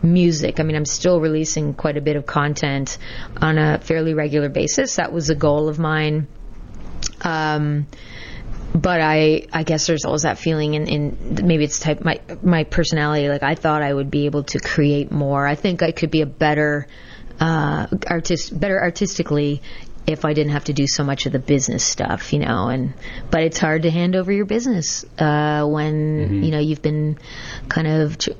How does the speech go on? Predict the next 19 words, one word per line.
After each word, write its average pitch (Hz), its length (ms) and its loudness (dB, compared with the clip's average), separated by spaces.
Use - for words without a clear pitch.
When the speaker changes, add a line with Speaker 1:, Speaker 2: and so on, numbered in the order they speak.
Speaker 1:
you've, 147 300 0
you've 151 160 2
tried 151 340 0
things 156 280 0
that 156 100 2
haven't 151 200 -2
worked 156 260 0
out, 147 340 2
and 147 240 -2
it's - 100 2
expensive, 156 920 0
and 143 420 -2
Speaker 2:
So 143 120 2
how 139 120 2
does 190 120 -2
your 226 80 0
time 143 300 0
break 120 200 -2
down 98 380 -2